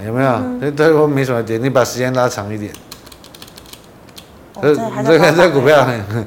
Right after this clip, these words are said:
Speaker 2: 是。
Speaker 1: 跟，跟大盘没有关系哈，
Speaker 2: 真的。
Speaker 1: 也不太像电子股哈。
Speaker 2: 对啊，
Speaker 1: 对啊，
Speaker 2: 这电子股。
Speaker 1: 因为三年前两百多块都觉得贵了，现在涨到七百多块。
Speaker 2: 嗯。
Speaker 1: 啊，因为连接器，它特，特殊的连接器的，
Speaker 2: 哦，连接器
Speaker 1: 八一四七
Speaker 2: 特殊的
Speaker 1: 正凌。
Speaker 2: 是。
Speaker 1: 市场是有这样的传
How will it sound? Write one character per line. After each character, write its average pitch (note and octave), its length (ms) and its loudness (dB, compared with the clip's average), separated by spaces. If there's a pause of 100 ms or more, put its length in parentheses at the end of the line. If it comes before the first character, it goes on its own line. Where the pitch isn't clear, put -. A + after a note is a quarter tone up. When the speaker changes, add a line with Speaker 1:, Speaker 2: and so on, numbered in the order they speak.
Speaker 2:
是。 A3 240 -12
Speaker 1:
跟， F3 200 0
跟 E3 180 2
大 D#3+ 140 6
盘 C3+ 180 2
没 C3 120 -2
有 A#2+ 100 -2
关 A#2 240 -2
系 A2 220 -6
哈， A2 140 -4
Speaker 2:
真 - 80 -6
的。 B3+ 80 -8 (240)
Speaker 1:
也 B2 80 0
不 A#2+ 120 0
太 D3 120 4
像 C#3 200 0
电 B2+ 200 0
子 G#2+ 120 -6
股 G2+ 160 -8
哈。 G2 240 -4
Speaker 2:
对 F#2 120 -4
啊， G#3+ 300 -8 (140)
Speaker 1:
对 A2+ 200 0
啊， G#2+ 100 2
Speaker 2:
这 G#2+ 60 2
电 G#2+ 80 0
子 A2+ 80 -2
股。 B2+ 40 0
Speaker 1:
因 D3 60 4
为 E3 80 4
三 F3+ 200 4
年 D#3 200 0
前 C#3 180 0
两 C3+ 180 2
百 A#2 140 2
多 A2+ 160 -2
块 A#2+ 140 0
都 A#2+ 100 2
觉 A2+ 160 -4
得 G#2+ 60 -2
贵 G#2 240 -4
了， F#2+ 80 -8
现 C3 120 -2
在 F3 80 2
涨 A#2 180 -2
到 C3 60 2
七 D3+ 180 -4
百 B2 160 -2
多 G2 160 -8
块。 G2 160 -6 (180)
Speaker 2:
嗯。 B3 360 -10 (320)
Speaker 1:
啊， D#2+ 180 -14
因 A#2 40 -4
为 D#3 100 4
连 C3+ 200 0
接 C#3+ 200 2
器， C#3+ 140 -8
它 G#3+ 160 -4
特， A#3+ 220 2
特 A#3 200 2
殊 F#3+ 180 0
的 E3 40 4
连 B2+ 220 0
接 B2 200 -4
器 A2+ 260 -8
的， F#2 80 -12
Speaker 2:
哦， - 20 -12
连 G#3+ 120 -12
接 F#2+ 100 -14
器 G#2 120 -10
Speaker 1:
八 D3+ 160 4
一 D#3 80 2
四 D3+ 180 -4
七 - 20 -6
Speaker 2:
特 F#3 80 -6
殊 C#3 60 -2
的 C3 60 -2
Speaker 1:
正 B2 240 -2
凌。 F#2 120 -12 (240)
Speaker 2:
是。 G#3 160 -12 (480)
Speaker 1:
市 - 220 -6
场 C3 180 0
是 D3+ 120 0
有 C3+ 120 4
这 C3 120 0
样 D3+ 100 0
的 A2 120 -2
传 G2 220 -10